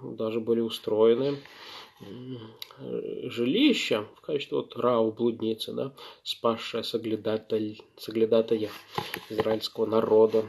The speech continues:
вот жила вот именно в такой стене. М, ну, вообще можете даже в Википедии набрать, там, «Иерихон». Ну, и будете знать много чего интересного. Помнишь, мне даже по, по истории древнего мира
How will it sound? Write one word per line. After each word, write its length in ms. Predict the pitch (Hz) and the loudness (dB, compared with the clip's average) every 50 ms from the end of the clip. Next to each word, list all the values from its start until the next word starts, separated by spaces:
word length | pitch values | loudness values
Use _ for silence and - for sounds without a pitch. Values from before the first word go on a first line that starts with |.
| - 113 | -6 -10
вот 140 | 113 110 107 | -10 -10 -10
жила 440 | 107 107 113 113 110 110 113 110 110 - - | -4 -2 0 0 2 2 2 0 0 -4 -8
вот 220 | - - - - | -10 -12 -10 -12
именно 280 | 131 120 123 120 113 113 | -12 -10 -8 -8 -8 -10
в 100 | - - | -12 -6
такой 520 | _ 123 117 117 - - 127 120 113 113 - | _ 0 0 0 2 4 6 6 6 6 2
стене. 580 | - - - - - 120 120 120 117 117 117 - _ _ _ - - - - - - - _ _ | -6 -14 -14 -10 -10 -8 -2 -2 -2 -2 -2 -6 _ _ _ -20 -20 -18 -18 -18 -20 -20 _ _
М, 640 | - 131 139 147 143 139 135 127 127 127 127 120 120 - - | -14 -10 -6 -4 -2 -2 0 0 0 0 0 -2 -4 -10 -14
ну, 100 | - 294 | -12 -10
вообще 180 | 247 180 - 196 | -10 -6 -4 0
можете 320 | 202 190 160 151 - - | 4 4 4 4 2 2
даже 380 | 143 143 131 120 120 113 110 110 - _ _ | 4 4 4 4 4 0 -2 -6 -12 _ _
в 160 | - 151 151 160 | -8 -8 -8 -8
Википедии 440 | 175 - 254 254 247 196 139 120 | -8 -6 -6 0 2 4 4 4
набрать, 340 | 117 120 139 185 247 262 202 | 4 2 0 0 0 -2 -2
там, 100 | 175 247 | -4 -4
«Иерихон». 720 | 247 247 285 269 226 190 - - 151 135 120 120 117 113 113 | -2 -2 0 2 2 2 2 2 0 0 0 -2 -6 -8 -10
Ну, 240 | 139 190 247 226 | -12 -10 -8 -8
и 220 | 202 226 254 285 294 | -6 -6 -6 -6 -6
будете 400 | 277 247 247 247 277 262 220 - | -8 -8 -8 -6 -6 -6 -4 -2
знать 200 | - 233 196 185 | -2 -2 -2 -2
много 200 | 214 214 185 165 | -2 -4 -4 -2
чего 160 | - 190 180 | -4 -4 -2
интересного. 460 | 175 - 170 143 127 - - 123 - - - - - - - _ | 0 2 2 2 2 2 -2 -6 -10 -10 -16 -18 -18 -18 -20 _
Помнишь, 260 | _ 165 156 156 139 147 | _ 0 0 0 2 4
мне 120 | 151 147 | 6 6
даже 200 | 143 135 139 131 | 6 6 4 0
по, 200 | - - 139 139 | -4 -2 -2 -2
по 160 | 139 - 151 | 4 6 6
истории 300 | 147 147 - 147 131 131 | 6 8 6 6 6 6
древнего 340 | 127 - 135 131 127 127 123 | 4 4 4 6 8 6 6
мира 400 | 123 139 180 190 180 - - - | 6 6 6 6 4 4 2 -2